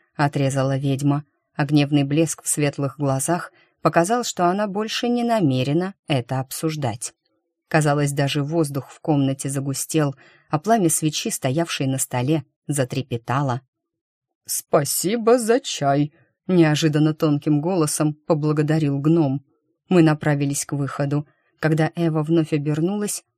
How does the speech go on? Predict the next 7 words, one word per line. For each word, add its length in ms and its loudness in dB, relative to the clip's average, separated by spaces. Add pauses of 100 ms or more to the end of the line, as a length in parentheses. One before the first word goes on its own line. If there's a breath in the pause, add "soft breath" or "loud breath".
(120)
и 80 2
добавила: 720 0 (520)
«Кстати, 680 -2 (360 soft breath)
снимите 520 2
личину 520 2
рыжего 360 2
мальчишки. 800 -2